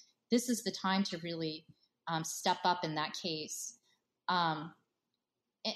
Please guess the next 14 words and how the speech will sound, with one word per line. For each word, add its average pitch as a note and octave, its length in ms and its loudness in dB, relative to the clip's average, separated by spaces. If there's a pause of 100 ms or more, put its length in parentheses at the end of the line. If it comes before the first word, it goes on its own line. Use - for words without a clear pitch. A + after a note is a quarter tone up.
(200)
and B3 120 4
Sean, E4 260 2
I, C4+ 240 4 (760)
I, G3 120 4 (100)
I A#3 60 6
wanted E4 340 0
to - 140 -8
go G3 160 2
back, E3+ 260 4 (580)
you F3+ 160 -4
know, D#3 120 -2 (180)
to D#3+ 400 -2 (220)
the E3 80 -4 (100)
book D#3 200 0